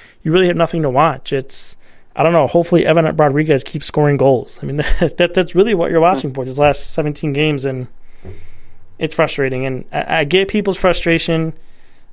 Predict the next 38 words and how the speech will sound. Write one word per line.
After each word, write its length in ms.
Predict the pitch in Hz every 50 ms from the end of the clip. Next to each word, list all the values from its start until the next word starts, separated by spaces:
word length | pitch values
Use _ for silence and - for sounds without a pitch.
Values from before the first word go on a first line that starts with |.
| - -
You 80 | 151
know, 240 | 156 147 143 - -
just 380 | 143 156 156 151 - - - - _ _ _ _ _ _ _ _ _ _ _ _ -
that 180 | 175 160 165 180
was 100 | 170 165
maybe 180 | 175 175 170
the 100 | 160 165 156
day 280 | 147 160 156 165 160
people 180 | 143 151 160 151
were 120 | 147 143
hoping 560 | - - - 170 170 170 175 170 165 165 160 156
that 160 | 151 143 139
they'd 200 | - 147 143 -
have 200 | - 156 156 151
some 160 | - - 143
confidence 420 | - - 151 147 - 160 147 - -
moving 180 | 143 147 143
forward, 360 | 135 - - 147 147 151 147 139
and 300 | 139 139 135 131 127 - - - - - - - - - - - - - - _ - _ -
it 100 | 143 -
came 200 | - - 156 151
in 60 | 147
as 100 | 143 135
a 40 | 139
big 240 | 123 156 139 135 131
dud. 160 | - 139 147
And 100 | 147 131
I 60 | 127
think 100 | 127 147
that's 140 | 143 151 -
why 60 | 190
everybody's 280 | 170 156 160 156 139 -
so 100 | 165 147
mad, 340 | 135 131 131 147 143 131 127
is 120 | 123 - -
'cause 140 | - 131
they 120 | 135 139 139
were, 300 | 139 139 135 135 135